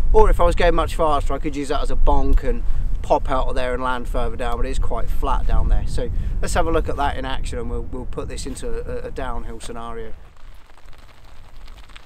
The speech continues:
By lifting the wheel up over that little lip,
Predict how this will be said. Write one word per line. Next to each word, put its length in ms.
By 120
lifting 340
the 80
wheel 300
up 200
over 280
that 200
little 220
lip, 340